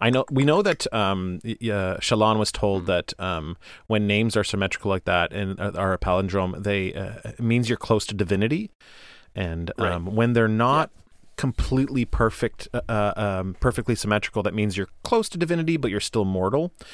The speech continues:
Speaker 1: So I know that that's trying to kind of link humankind or, or mortals to godhood,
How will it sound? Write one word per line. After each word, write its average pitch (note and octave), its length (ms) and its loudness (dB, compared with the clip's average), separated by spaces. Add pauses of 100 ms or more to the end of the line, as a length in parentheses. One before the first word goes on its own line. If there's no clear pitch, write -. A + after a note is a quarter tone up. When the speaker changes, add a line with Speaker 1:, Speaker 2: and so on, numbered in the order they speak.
(300)
Speaker 1:
So G#2+ 340 4
I A2 100 0
know C3 160 4
that D#3+ 140 2
that's - 300 2
trying G#2+ 280 0
to F#2+ 180 2 (220)
kind G#2 160 0
of F2+ 220 -2
link G#2 340 0
humankind G2+ 720 -2
or, G2+ 160 0
or F#2 160 -2
mortals F#2+ 500 0
to G2+ 280 -2
godhood, F#2 540 -2